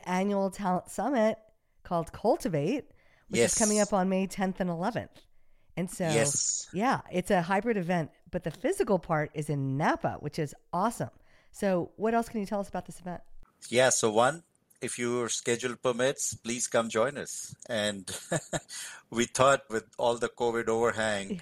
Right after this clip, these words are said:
Speaker 2: it's time to actually celebrate a little bit and have a drink or two.
Speaker 1: I mean, you had me at Napa, right? Like,
Speaker 2: Yep.
Speaker 1: it's amazing up there, especially middle of the spring. It's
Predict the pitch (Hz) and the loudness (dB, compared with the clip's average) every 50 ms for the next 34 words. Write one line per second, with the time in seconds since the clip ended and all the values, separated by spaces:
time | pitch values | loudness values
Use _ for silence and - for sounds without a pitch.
0 | - - - - - - - - 110 107 110 110 107 - 110 107 104 107 107 107 | -10 -12 -12 -8 -8 -6 0 2 2 2 2 0 -2 0 2 4 4 4 2 0
1 | - - 107 101 104 - - - 110 107 107 98 101 107 104 101 101 98 101 98 | -4 -10 -8 -6 -6 -6 -2 -2 -2 -2 -2 -2 0 -2 -2 -2 -2 -4 -4 -4
2 | 101 95 98 101 98 98 95 90 92 98 95 98 95 - 98 101 98 - - 98 | -2 -2 -2 -2 -2 -2 -4 -4 -2 -2 -2 -2 -4 -4 -4 -4 -4 -2 -4 -6
3 | - - 98 92 87 85 85 - - 190 214 202 202 196 190 185 185 190 185 190 | -4 -4 -8 -8 -8 -10 -12 -12 -6 -4 0 0 2 4 4 4 4 4 4 4
4 | 180 180 160 147 - 156 165 165 160 - - - - - - - 156 156 156 - | 2 2 -2 0 -2 -2 0 0 0 -2 -4 -8 -8 -8 -6 -2 0 0 0 -2
5 | - 143 135 - 107 120 143 - 151 147 151 156 160 156 156 156 147 151 139 139 | -2 -4 -4 0 0 2 2 2 2 2 2 2 2 2 2 0 -2 -4 -8 -8
6 | 123 - - 131 135 139 139 - 160 147 - - 160 143 - - - _ - 165 | -10 -8 -6 -6 -6 -6 -6 -6 -6 -6 -4 -4 -6 -6 -6 -10 -16 _ -2 0
7 | 180 180 180 175 165 156 156 156 - - - 165 160 160 165 180 208 202 - 147 | 0 2 2 2 0 0 -4 -6 -6 -4 -4 -2 -2 0 0 -2 -4 -4 -6 -8
8 | - - - - | -8 -10 -12 -16